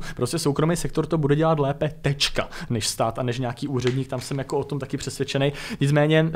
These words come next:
eh, chtěl jsem odpovědět na tu kapitolu, že můžeme to všechno vracet do té školy, eh, do toho školství, do té kvality, do těch lidí. Eh, práce s učiteli, eh, p-, p-, te-, t-, řekněme, takový ty mobilní týmy, jo, psy-, dětský psychologové.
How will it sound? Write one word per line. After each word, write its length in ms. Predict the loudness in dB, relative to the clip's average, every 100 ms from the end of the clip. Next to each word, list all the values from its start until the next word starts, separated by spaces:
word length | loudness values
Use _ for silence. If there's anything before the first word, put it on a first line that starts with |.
| 6 6
eh, 40 |
chtěl 140 | 4 2
jsem 140 | 2
odpovědět 340 | 2 2 4 2
na 100 | 2
tu 120 | 0
kapitolu, 500 | -2 0 2 4 6
že 180 | 6 6
můžeme 300 | 6 4 2
to 100 | 0
všechno 480 | 0 2 2 2 0
vracet 260 | 0 0
do 100 | -2
té 140 | -2 -4
školy, 400 | 0 4 4 4 -2 2
eh, 160 | 6 6
do 100 | 4
toho 180 | 2
školství, 560 | 4 4 2 2 0 2
do 120 | 2
té 140 | 2 0
kvality, 480 | 2 2 4 2 2
do 120 | 2
těch 200 | 4 4
lidí. 280 | 2 0 -8 -4
Eh, 120 | -2 0
práce 360 | 0 0 -2
s 80 | -4
učiteli, 440 | -4 -4 -2 -4 -4
eh, 320 | -2 0 -2
p-, 280 | -2 -2 -2
p-, 400 | 0 0 0 -2 -2
te-, 140 | -4
t-, 140 | -2 -4 -2
řekněme, 340 | -4 -2 -4 -4 -12
takový 220 | -6 -2 4
ty 80 |
mobilní 480 | 6 8 8 8 6
týmy, 300 | 2 0 0 -2
jo, 200 | 0 0
psy-, 320 | 2 2 2
dětský 300 | 0 0 -2
psychologové. 560 | -4 -4 0 0 -2